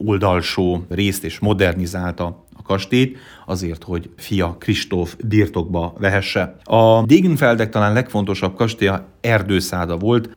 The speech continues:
amelyet valahol az ezernyolcszáztízes években építetett a család első erdélyi képviselője, és amelyet ma hiába keresünk, hiszen ezerkilencszáznegyvenöt után lebontották. De a Degenfeldeknek voltak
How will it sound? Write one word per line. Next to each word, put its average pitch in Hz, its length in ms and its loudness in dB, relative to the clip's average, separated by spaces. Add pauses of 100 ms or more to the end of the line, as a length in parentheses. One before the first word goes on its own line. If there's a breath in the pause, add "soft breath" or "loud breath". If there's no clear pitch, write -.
amelyet 110 400 2
valahol 107 260 2
az 92 120 0
ezernyolcszáztízes 92 920 -4
években 90 800 -6
építetett 92 800 -10
a - 100 -12
család 92 420 -6
első 98 460 -2
erdélyi 90 340 -2
képviselője, 101 720 -2 (120)
és - 120 -14
amelyet 90 440 -6
ma 85 200 -6 (100)
hiába 85 580 -4
keresünk, 90 480 -4
hiszen 80 300 -10
ezerkilencszáznegyvenöt 82 1120 -8
után 80 420 -10
lebontották. 90 1000 -4
De 156 80 8
a - 20 4
Degenfeldeknek 131 800 4
voltak 131 400 4